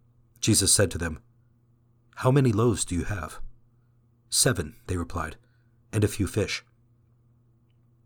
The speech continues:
He ordered the crowd to sit down on the ground. Then he took the seven loaves and the fish, gave thanks, broke the loaves, and gave them to the disciples, who in turn gave them to the crowds.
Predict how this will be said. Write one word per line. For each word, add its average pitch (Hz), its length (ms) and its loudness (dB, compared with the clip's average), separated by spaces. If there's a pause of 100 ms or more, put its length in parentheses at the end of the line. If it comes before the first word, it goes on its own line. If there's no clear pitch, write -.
He - 160 0
ordered 110 360 4
the 98 80 -2
crowd 101 320 2
to 90 80 -2
sit 110 240 2
down 107 240 0
on 80 80 -4
the 78 80 -8
ground. 87 380 -4 (1040)
Then 123 160 6
he 104 100 4
took 117 220 2
the 110 100 2
seven 107 320 4
loaves 104 320 0
and 87 100 0
the 85 60 -4
fish, - 380 -2 (560)
gave 107 200 4
thanks, - 460 0 (500)
broke 123 220 4
the 104 100 2
loaves, 101 460 0 (400)
and 107 140 0
gave 131 240 4
them 82 160 0
to - 120 -2
the 87 100 -4
disciples, - 600 -2 (580)
who 117 160 6
in 107 120 4
turn 82 360 6 (280)
gave 107 240 0
them 82 180 -2
to - 140 -12
the 82 80 -12
crowds. 73 480 -4